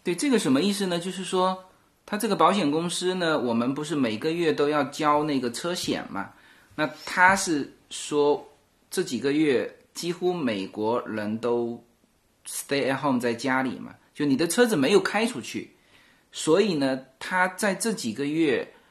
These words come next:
就可能支出的这个保险费用也会降低，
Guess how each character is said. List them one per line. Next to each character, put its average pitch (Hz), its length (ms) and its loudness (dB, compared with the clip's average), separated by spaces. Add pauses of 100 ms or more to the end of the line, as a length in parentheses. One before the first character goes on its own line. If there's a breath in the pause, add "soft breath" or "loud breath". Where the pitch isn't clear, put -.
(240 soft breath)
就 139 140 -10
可 135 440 2
能 139 280 4
支 226 200 0
出 240 220 -2
的 208 120 4
这 180 120 2
个 170 80 4
保 131 220 4
险 190 220 0
费 208 240 0
用 156 180 2
也 95 100 -4
会 123 180 -4
降 123 300 -2
低， 123 260 -4